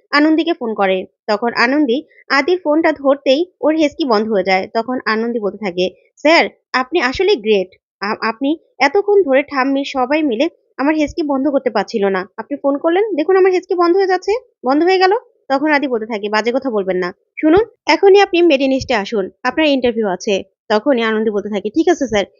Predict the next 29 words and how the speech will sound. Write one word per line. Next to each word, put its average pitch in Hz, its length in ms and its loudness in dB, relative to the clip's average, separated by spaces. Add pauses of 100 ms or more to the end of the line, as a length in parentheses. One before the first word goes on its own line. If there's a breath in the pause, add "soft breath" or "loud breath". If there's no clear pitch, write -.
(140)
এখনই 403 340 4
আসছি 285 340 0
আমি।" 196 200 -2 (300)
এই 330 160 2
বলে 403 220 2
আনন্দী 381 380 4 (320)
ছুটে 392 320 2
চলে 233 240 0
যায় 202 300 0
সবাইকে 226 380 0
প্রণাম 220 360 -2
করে। 185 240 -2 (420)
তারপরে 247 380 2 (360 soft breath)
আদি 294 280 2
আনন্দীর 311 400 2
জন্য 254 200 -2
অপেক্ষা 214 320 -4
করতে 185 220 -4
থাকে। 180 260 -6 (180)
ওইদিকে 208 340 -2
বাচ্চারা 214 460 0 (340 soft breath)
সবাই 359 260 4
বায়না 349 340 2
করতে 415 260 0
থাকে 311 260 0
আনন্দের 254 380 0
জন্য, 208 240 -2 (340)
যার 254 220 2
কারণে 339 360 4